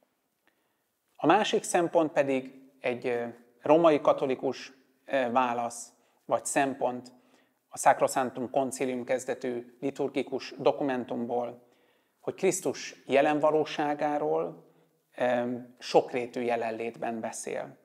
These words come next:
Krisztus jelen van az egyházban, a liturgiában, a szentmisében, a papi szolga személyében, az eukarisztikus színek alatt, a szentségekben, de jelen van az ő igéjében és az imádságban is,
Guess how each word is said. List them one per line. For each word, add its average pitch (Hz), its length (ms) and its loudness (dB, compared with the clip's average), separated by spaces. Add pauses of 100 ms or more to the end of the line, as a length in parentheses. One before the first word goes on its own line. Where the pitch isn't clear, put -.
(440)
Krisztus 143 440 -2
jelen 135 260 2
van 117 140 -6
az - 180 -10
egyházban, 123 640 -4
a 117 60 -6
liturgiában, 131 920 -2
a - 80 -18
szentmisében, 135 1040 -6 (240)
a 156 100 -8
papi 143 300 6
szolga 123 360 -2
személyében, 123 640 -2
az 117 140 -10
eukarisztikus 127 760 -2
színek 120 380 -10
alatt, 120 240 -6
a 127 40 -6
szentségekben, 120 1080 -6 (400)
de 127 100 2
jelen 135 280 6
van 120 140 -4
az 117 140 -6
ő 113 140 -4
igéjében 117 600 -8
és 113 140 -16
az 131 120 -12
imádságban 117 720 -12
is, - 260 -18